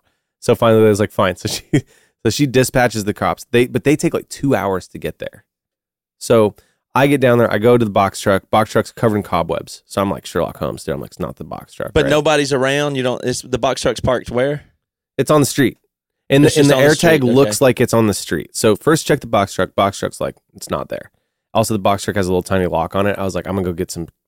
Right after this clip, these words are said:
Speaker 1: like, if I thought I was in the truck, I was gonna go get some, some cutters and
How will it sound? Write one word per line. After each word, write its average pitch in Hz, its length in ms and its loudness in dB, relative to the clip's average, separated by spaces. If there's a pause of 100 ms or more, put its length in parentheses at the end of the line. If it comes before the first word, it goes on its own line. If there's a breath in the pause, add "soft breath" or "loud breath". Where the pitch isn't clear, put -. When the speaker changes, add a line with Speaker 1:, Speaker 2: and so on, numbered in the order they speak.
Speaker 1:
like, 110 160 0
if 113 140 -2
I 123 80 4
thought 110 180 2
I 113 60 4
was 113 100 2
in 104 60 -2
the 101 60 -4
truck, 98 260 -2
I 98 80 0
was 101 120 -2
gonna 98 160 -2
go 92 140 -2
get 90 160 -8
some, 82 260 -12 (760)
some 98 180 -4
cutters 95 400 0
and 82 140 -6